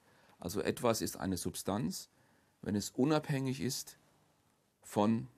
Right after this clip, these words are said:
allen anderen Dingen, wenn es sozusagen ein mögliches Universum gäbe, in dem nur dieses Ding vorkommt.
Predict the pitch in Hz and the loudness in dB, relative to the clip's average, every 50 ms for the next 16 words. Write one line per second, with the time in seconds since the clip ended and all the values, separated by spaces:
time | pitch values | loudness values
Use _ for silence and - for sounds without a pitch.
0 | _ - _ _ _ - 98 104 104 104 87 73 110 117 107 92 85 82 87 82 | _ -20 _ _ _ 0 2 4 4 2 2 2 2 2 2 2 0 -2 -4 -6
1 | 76 - - - - _ _ _ - - - 90 92 95 - - - - _ _ | -6 -8 -12 -14 -20 _ _ _ -12 -8 -6 -6 -4 -6 -6 -10 -12 -14 _ _
2 | _ _ _ _ _ _ - - 104 104 - 117 104 117 101 107 107 110 101 - | _ _ _ _ _ _ 0 2 2 2 2 0 2 2 2 2 2 2 0 -2
3 | - _ _ _ _ _ _ _ _ _ - - 101 101 101 104 113 143 160 160 | -4 _ _ _ _ _ _ _ _ _ -6 -2 2 6 8 12 12 10 10 10
4 | - 143 147 123 117 - - 110 113 104 95 95 95 113 123 131 127 113 110 101 | 4 2 4 2 2 2 2 4 4 6 6 4 4 4 2 0 0 0 0 -2
5 | - - - - _ - - 92 95 113 - 123 127 - - - 104 101 104 101 | -4 -10 -20 -12 _ 2 4 4 4 4 2 0 -2 -2 -2 -2 -2 0 2 2
6 | 101 98 101 110 120 139 151 151 147 135 135 135 127 113 - - 104 104 98 95 | 4 6 6 8 8 8 6 6 4 0 0 0 -2 -4 -4 -2 -4 -4 -4 -8
7 | _ _ _ _ - - 85 - - - - _ _ - | _ _ _ _ -6 -6 -6 -6 -8 -12 -14 _ _ -20